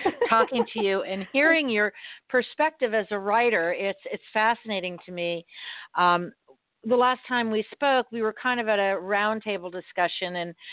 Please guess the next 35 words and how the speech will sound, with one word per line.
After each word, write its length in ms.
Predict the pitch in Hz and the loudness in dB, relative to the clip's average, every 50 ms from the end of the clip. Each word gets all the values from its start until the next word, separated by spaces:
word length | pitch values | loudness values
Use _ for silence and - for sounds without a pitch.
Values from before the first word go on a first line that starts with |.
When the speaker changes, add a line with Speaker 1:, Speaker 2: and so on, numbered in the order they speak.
| - _ - | -20 _ -2
Speaker 2:
we 80 | 233 233 | -2 0
really 320 | 202 214 262 262 262 262 | 2 2 2 4 4 0
didn't 280 | 214 240 240 226 202 214 | 2 2 0 0 0 -4
have 180 | 196 214 202 | -4 -2 -2
a 60 | 202 196 - - | -2 -4 -4 -8
chance 220 | 214 202 202 196 - _ | -6 -6 -6 -8 -8 _
to 80 | - 185 | -8 -4
go 180 | 190 185 180 | -2 -2 -2
in 220 | 175 170 170 170 151 _ | -2 -4 -6 -8 -4 _
depth, 380 | 196 185 180 170 156 - - _ - - - | 2 2 4 4 2 0 -2 _ -12 -8 -4
um, 400 | 165 165 160 156 151 156 156 156 _ _ _ _ - - - _ _ _ _ - | -2 -2 -2 -2 -2 -4 -8 -14 _ _ _ _ -20 -20 -20 _ _ _ _ -4
a-, 240 | 175 - - - 226 | -2 -2 2 2 2
a-, 200 | 220 - - 202 185 | 2 2 -4 -2 0
then. 260 | 214 196 185 185 185 - | 2 2 2 0 -2 -2
But 100 | 214 - - _ - | -4 -4 -4 _ -2
thank 180 | 262 277 269 - | -2 -2 -2 -4
you 100 | 285 254 - - | -8 -8 -6 -8
for 80 | 208 | -12
being 320 | 185 - 202 196 202 208 196 | -8 -6 -4 -4 -4 -4 -8
with 100 | 180 - _ | -10 -12 _
me 160 | 185 180 175 - - | -10 -10 -10 -10 -6
today. 280 | 185 180 180 175 175 - - - - _ _ | 0 2 4 4 4 2 -4 -14 -18 _ _
I 80 | 254 277 | 2 2
hope 240 | 269 269 330 370 359 - | 4 2 0 0 2 2
you'll 160 | 320 240 208 | 2 2 2
come 260 | - - 185 170 165 | 0 -6 -8 -8 -6
back. 320 | 156 151 139 143 147 160 - _ - _ _ _ _ _ _ _ _ _ _ _ _ _ _ _ _ _ _ _ _ _ _ _ _ _ _ _ - - - - _ 262 | -6 -2 0 0 0 0 -2 _ -20 _ _ _ _ _ _ _ _ _ _ _ _ _ _ _ _ _ _ _ _ _ _ _ _ _ _ _ -20 -20 -20 -6 _ 2
Speaker 1:
Oh, 200 | 269 269 247 - - | 4 4 4 2 2
it 120 | 240 240 | -2 -2
would 120 | 247 254 | -2 -2
be 140 | 208 254 254 | -2 -4 -4
my 220 | 220 233 220 220 220 | -4 -4 -6 -8 -10
pleasure. 440 | - _ 220 214 214 202 208 202 | -6 _ -2 -2 -2 -2 -4 -6
This 140 | 190 196 208 - - | -6 -6 -8 -6 -4
was, 160 | 220 208 196 | -4 -4 -4